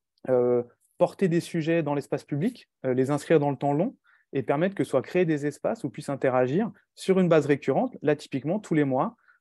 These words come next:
euh, sur le Faire tiers-lieu en santé, on va retrouver, euh, euh, des philosophes, euh, des professionnels de santé, des académiques,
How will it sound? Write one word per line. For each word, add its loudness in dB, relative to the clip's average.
euh, 2
sur 2
le 6
Faire -2
tiers-lieu 0
en -2
santé, -2
on -4
va 6
retrouver, 4
euh, 6
euh, -4
des 0
philosophes, 0
euh, -6
des 0
professionnels -2
de 2
santé, 0
des 0
académiques, -2